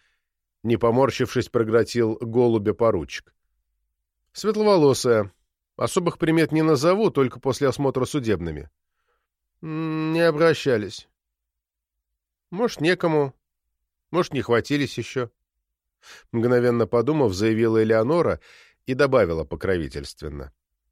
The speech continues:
«Да ты не ягози, поручик. Медики портрет дадут, там и начнёшь хлопотать, а пока мест перекурите.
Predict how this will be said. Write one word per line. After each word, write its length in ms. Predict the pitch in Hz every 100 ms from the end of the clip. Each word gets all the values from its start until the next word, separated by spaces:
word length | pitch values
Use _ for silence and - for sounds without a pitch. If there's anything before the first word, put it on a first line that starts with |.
| _ -
«Да 200 | 185 233
ты 160 | 233
не 140 | 208 190
ягози, 640 | 180 151 165 139 120 107
поручик. 840 | - 107 98 67 - - _ _ _ _
Медики 500 | 196 254 226 214 214
портрет 580 | 185 190 175 202 196 170
дадут, 520 | 196 190 294 - _ _ _ _ _ _ _ _ _
там 240 | - 262 254
и 40 |
начнёшь 600 | 240 233 - 202 226 240
хлопотать, 960 | - 233 - 190 - 139 139 - - _ _ _
а 100 | 147
пока 320 | 170 165 202
мест 220 | 196 190 -
перекурите. 1000 | 208 185 175 196 160 98 76 - -